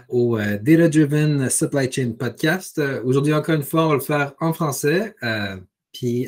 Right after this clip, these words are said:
on a un, un guest, euh, qui est récurrent, euh, au, euh, au, au content d'action. On a déjà fait un blog post avec lui. Euh, ben le fun à parler avec.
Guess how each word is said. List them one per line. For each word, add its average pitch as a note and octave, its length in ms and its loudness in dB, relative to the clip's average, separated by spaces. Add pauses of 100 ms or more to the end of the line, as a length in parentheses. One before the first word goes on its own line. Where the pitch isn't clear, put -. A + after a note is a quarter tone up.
on G#2+ 160 -6
a G#2+ 60 -6
un, G#2 580 -8
un F#2+ 260 -14
guest, C#3 480 -4
euh, A2 280 -2
qui G2+ 440 -10
est - 120 -8
récurrent, D3 600 2 (500)
euh, A2 320 0 (140)
au, G#2 320 -4
euh, F#2 40 -6 (840)
au, G2 160 -18 (100)
au A2 100 -4
content C3+ 420 0
d'action. B2 540 0
On E3+ 40 2
a B2+ 40 2
déjà A2+ 180 0
fait C#3 100 -4
un A2+ 300 -2
blog C#3 240 4
post C#3+ 220 2
avec A#2 220 0
lui. D3 400 4 (480)
Euh, G2 280 -4 (1040)
ben C#3+ 140 6
le D3 60 4
fun D#3+ 140 6
à C#3+ 80 6
parler A#2+ 220 4
avec. A#2 340 0